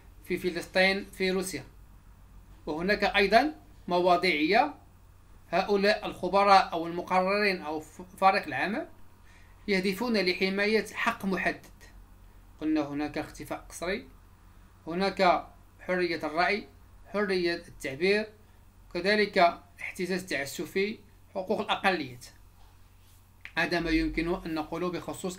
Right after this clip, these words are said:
آلية الإجراء الخاصة لحقوق الإنسان. ونصل الآن إلى النقطة المتعلقة بالمراجعة الدوري الشامل. هذه آلية هي آلية جديدة مستحدثة من طرف مجلس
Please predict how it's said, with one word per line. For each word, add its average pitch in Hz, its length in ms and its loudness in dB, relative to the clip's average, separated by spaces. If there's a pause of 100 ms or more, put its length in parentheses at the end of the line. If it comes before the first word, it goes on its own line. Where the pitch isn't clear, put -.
آلية 170 260 0
الإجراء 175 520 -6
الخاصة 156 400 -4
لحقوق 160 260 -8
الإنسان. 131 340 -14 (580)
ونصل 185 720 0 (180)
الآن 190 520 0
إلى 180 360 -2 (180)
النقطة 180 760 -2
المتعلقة 160 1040 -4 (680)
بالمراجعة 160 1160 0
الدوري 170 400 -6
الشامل. 135 440 -6
هذه 156 260 0
آلية 165 360 0
هي 160 400 -2
آلية 160 340 -6 (340)
جديدة 175 460 -2 (120)
مستحدثة 170 720 -4 (320)
من 165 120 -8
طرف 170 320 2
مجلس 175 580 -4